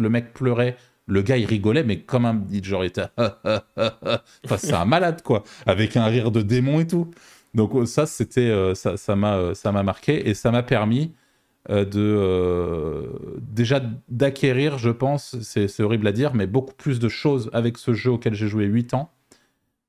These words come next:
euh, que dans toute mon, mon, mon éducation, qu'avec l'école, qu'avec mon école de commerce, euh, à sept mille, à sept mille balles, euh, les trois ans, euh,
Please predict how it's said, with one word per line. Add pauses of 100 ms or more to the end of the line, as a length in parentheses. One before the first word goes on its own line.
(160)
euh,
que
dans
toute
mon,
mon,
mon
éducation,
qu'avec
l'école,
qu'avec
mon
école
de
commerce,
euh,
à
sept
mille,
à
sept
mille
balles,
euh,
les
trois
ans,
euh,